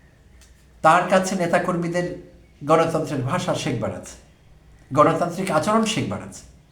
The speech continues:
সহনশীলতা, ধৈর্য, এইসব শিখবার আছে। কিন্তু তিনি যে আচরণ করলেন সেই ভিডিওতে আমরা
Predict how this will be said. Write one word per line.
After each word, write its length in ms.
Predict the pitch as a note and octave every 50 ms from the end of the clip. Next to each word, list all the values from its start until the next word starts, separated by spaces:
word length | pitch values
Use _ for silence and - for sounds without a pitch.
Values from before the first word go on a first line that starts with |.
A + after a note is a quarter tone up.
| _ _ - - _ _ _ _ -
সহনশীলতা, 760 | - - - D3+ D3+ D#3 D#3 - - D#3+ D3+ C#3+ - D3 C#3 C3 A#2
ধৈর্য, 300 | - D#3 D3+ C3+ A#2+ C3 C3 B2+ B2 B2+ - - D#3+
এইসব 220 | D#3+ - C#3+ - - -
শিখবার 280 | B2+ G2 F#2+ F#2+ F#2 - -
আছে। 140 | - - - - - - - - - - - - - - - - -
কিন্তু 200 | E3 E3 E3 D#3+ -
তিনি 160 | E3+ F#3 A3 A3 F#3+
যে 60 | G3+
আচরণ 360 | F3+ D#3+ - - D#3 C#3+ C3+ B2 A#2+
করলেন 260 | B2+ A2+ G#2+ A2 G#2+ - -
সেই 140 | - D#3 C#3 C3+
ভিডিওতে 300 | D#3 D#3 E3 C#3+ - - C#3
আমরা 240 | B2 A#2+ B2 C3